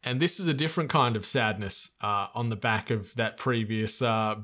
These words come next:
bit of news that we unpacked. And, uh, this tweet comes via Jason Schreier on Twitter. And the tweet reads, "Sony has delayed the PlayStation exclusive Horizon Forbidden West to the first quarter of twenty twenty-two,"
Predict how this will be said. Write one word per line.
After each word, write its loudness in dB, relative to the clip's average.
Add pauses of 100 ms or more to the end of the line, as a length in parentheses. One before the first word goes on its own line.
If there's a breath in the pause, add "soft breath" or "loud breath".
bit 0
of -2
news 0
that -4
we 0
unpacked. 0
And, 0
uh, 0
this 0
tweet 0
comes 2
via 4 (400 loud breath)
Jason 2
Schreier 4 (260)
on 2
Twitter. 2 (720 loud breath)
And 0
the 0
tweet 2
reads, 6 (160)
"Sony 2
has 4
delayed 4
the 2
PlayStation 2
exclusive 2
Horizon 4
Forbidden 0
West 2
to -2
the -4
first 2
quarter 8
of 0
twenty 2
twenty-two," 4